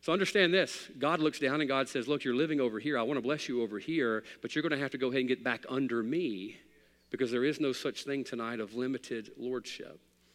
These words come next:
Little boy came in the kitchen one day <clears throat> craving chocolate milk. He came into the kitchen right about the time his older brother was pouring out the last drop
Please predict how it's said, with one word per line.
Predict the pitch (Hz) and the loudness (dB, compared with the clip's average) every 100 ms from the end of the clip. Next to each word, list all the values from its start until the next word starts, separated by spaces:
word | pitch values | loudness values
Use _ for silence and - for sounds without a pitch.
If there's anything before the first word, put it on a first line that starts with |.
| _ - - - - _ _ - | _ -20 -20 -20 -20 _ _ -2
Little | 120 | 4
boy | 147 147 | 6 6
came | 160 143 | 4 4
in | |
the | 123 | 6
kitchen | - 175 147 127 | 6 4 4 4
one | 127 | 4
day | 123 123 123 - | 6 4 2 -2
<clears throat> | - 165 - - - _ _ _ _ _ - - | -2 -2 -2 -6 -20 _ _ _ _ _ -20 -14
craving | - 147 135 117 | -2 0 0 -2
chocolate | 160 147 - 98 | -2 -2 -4 -6
milk. | 101 - - - _ - - - - _ _ | -8 -14 -20 -20 _ -20 -20 -20 -20 _ _
He | - | 4
came | 208 | 8
into | 226 | 10
the | 180 | 10
kitchen | 202 196 151 | 8 8 6
right | 170 | 6
about | 165 | 6
the | 151 | 4
time | 170 165 | 4 6
his | 139 127 | 6 6
older | 147 151 135 | 6 6 4
brother | 123 139 120 123 | 4 4 6 2
was | 110 - | 0 -6
pouring | - 170 139 117 | -6 0 2 2
out | 113 107 - - - - - - _ - | 2 0 -4 -12 -16 -20 -20 -20 _ -6
the | 101 | -2
last | 104 123 131 - | 2 2 2 -2
drop | 113 98 95 | -4 -4 -4